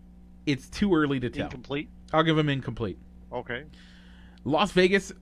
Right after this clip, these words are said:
Speaker 1: Raiders.
Speaker 2: think it's the right
Speaker 1: Go ahead. You, you're talking about
Speaker 2: I'm, I'm
Speaker 1: Jacksonville.
Speaker 2: gonna give it fail because,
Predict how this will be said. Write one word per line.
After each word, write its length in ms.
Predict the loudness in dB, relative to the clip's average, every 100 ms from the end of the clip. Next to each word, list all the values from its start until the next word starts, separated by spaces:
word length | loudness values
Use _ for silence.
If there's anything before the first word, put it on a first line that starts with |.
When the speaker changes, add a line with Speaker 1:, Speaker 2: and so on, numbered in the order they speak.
| -14
Speaker 1:
Raiders. 400 | -4 2 4 4
Speaker 2:
think 100 | 0
it's 120 | -4 -6
the 80 |
right 180 | -4 -4 -8 -20 -20 -20 -20 -20 -20 -20 -20 -20 -20 -20 -20 -20 -20 -20 -20 -20 -20 -20 -20 -20 -20 -20 -20 -20 -20 -20 -20 -20 -20 -20 -20 -20 -20 -20 -20 -2
Speaker 1:
Go 120 | 2
ahead. 240 | 2 0 -2 -18 -20 -20 -20 -20 -20 -20 -20 -6
You, 200 | -2 0
you're 180 | 2 2
talking 260 | 6 4 6
about 100 | 2
Speaker 2:
I'm, 140 | 4
I'm 60 | 2
Speaker 1:
Jacksonville. 240 | 0 0
Speaker 2:
gonna 120 | -2
give 180 | -2 -4
it 120 | -4 -10 -6
fail 340 | -2 -2 -4
because, 420 | -8 -8 -8 -8